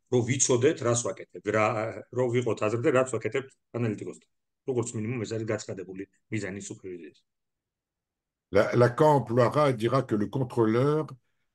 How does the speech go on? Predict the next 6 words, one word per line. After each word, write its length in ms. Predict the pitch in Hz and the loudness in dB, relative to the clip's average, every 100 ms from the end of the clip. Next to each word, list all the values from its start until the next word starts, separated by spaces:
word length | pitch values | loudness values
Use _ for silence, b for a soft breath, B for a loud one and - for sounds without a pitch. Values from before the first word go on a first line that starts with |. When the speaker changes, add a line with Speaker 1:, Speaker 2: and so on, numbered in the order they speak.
| _ _ _ | _ _ _
Speaker 2:
est 200 | 110 92 | -4 0
en 80 | 120 | 0
position 720 | 120 139 117 120 - - 151 | 0 0 0 -2 -4 -4 -2
de 180 | 139 104 | 0 -2
subjectivité 1400 | 90 - 170 139 120 123 - 127 120 104 107 - 127 131 | -2 -4 -2 0 0 -2 -4 -4 -4 -6 -8 0 2 2
seconde. 760 | 78 - 135 98 87 71 64 64 | -2 2 2 4 0 -2 -6 -10